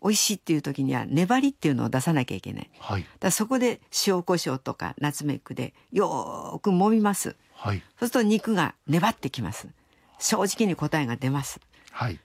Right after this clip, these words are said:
Speaker 1: で、そこへ刻んだ玉ねぎ、生でいいんですよ。入れる。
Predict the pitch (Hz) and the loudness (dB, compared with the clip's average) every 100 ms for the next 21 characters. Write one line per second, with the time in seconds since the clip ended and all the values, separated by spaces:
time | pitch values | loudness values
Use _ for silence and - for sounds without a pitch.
0 | - 190 - 262 285 339 359 - _ _ | -6 -2 0 0 0 -2 -4 -10 _ _
1 | _ _ _ _ - 165 165 156 156 151 | _ _ _ _ -4 0 0 0 -2 0
2 | 160 160 156 127 147 196 160 - 90 185 | 0 2 2 2 2 2 0 -2 0 0
3 | 131 127 - 143 - - _ _ - 156 | -2 -4 -8 -12 -18 -20 _ _ -6 -2
4 | 147 143 165 185 | 0 0 0 -2